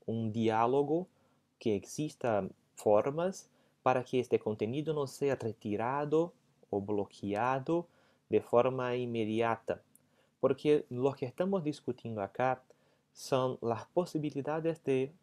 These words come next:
las futuras legislaciones sobre responsabilidad de proveedores en Internet en Latinoamérica, y percebemos eso en todo el mundo,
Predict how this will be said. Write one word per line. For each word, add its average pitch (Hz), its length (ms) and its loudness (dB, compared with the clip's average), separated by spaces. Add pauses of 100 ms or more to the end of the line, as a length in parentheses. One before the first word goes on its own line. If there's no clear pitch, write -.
(200)
las 101 200 -2
futuras 175 840 -4 (100)
legislaciones 113 1040 -2 (280)
sobre 120 520 0
responsabilidad 101 1080 -2
de 135 80 0
proveedores 110 680 -2
en 95 180 -4
Internet 139 680 -4
en 101 140 -6
Latinoamérica, 95 920 -4 (480)
y 117 100 0
percebemos 165 580 0
eso 185 200 -2
en 175 80 -6
todo 170 220 -2
el 170 60 -4
mundo, 143 380 -2